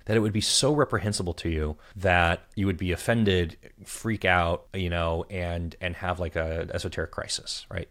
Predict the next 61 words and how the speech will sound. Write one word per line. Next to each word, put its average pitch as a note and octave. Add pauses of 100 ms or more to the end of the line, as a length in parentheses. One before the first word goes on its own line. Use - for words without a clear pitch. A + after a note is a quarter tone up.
That's B2
a G#2+
value. E2 (200)
That D3+
is A#2+
your F#2
actual F2
value F2
for -
your E2
business -
that -
you F2
want E2+
to E2
adhere E2
to, -
right? E2+ (200)
You G#2+
know, A2
what A2+
else A#2
is -
a D#2+
value? D#2+
A G2
value B2
is G#2
something G2
that F2
you F#2
are F#2
using F2+
to F2+
make E2+
hiring G#2+
and -
firing F2+
decisions E2+
from. - (260)
You G2
know, E2+
a F#2+
retail A2+
employee F#2
stealing G2
from D#2+
the D#2+
cash -
register, G#2+
if -
you F2+
caught -
that, F2
what F#2
happens? E2
You E2+
separate E2
that E2
employee D#2+
immediately, E2